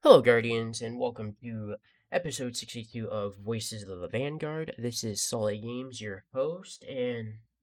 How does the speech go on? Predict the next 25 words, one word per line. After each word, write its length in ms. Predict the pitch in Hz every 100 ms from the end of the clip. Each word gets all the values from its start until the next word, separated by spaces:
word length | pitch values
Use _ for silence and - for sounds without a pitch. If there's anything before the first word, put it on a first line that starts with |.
| _ -
uh, 40 | 269 370 370
this 140 | 453 -
week 160 | -
was 120 | - -
kind 240 | 262 269
of, 280 | 269 262 247 - - - _ _ - - _ _ _ _ _ _ _ _ _
kind 140 | 262 277
of 80 |
a 60 | 233
slower 760 | - - 123 127 131 131 127 113
week, 260 | 123 123 117
I 80 |
guess. 320 | 110 110 110 110
I 80 |
don't 140 | 123 113
know. 220 | 107 110 - - - -
Um, 420 | 101 101 98 104 110 _ -
all 160 | 127
we 80 | 139
really 240 | 135 127
got 280 | 117 110 101
this 220 | 110 -
week 200 | - 113 -
was, 400 | 104 107 101 95
uh, 280 | 95 87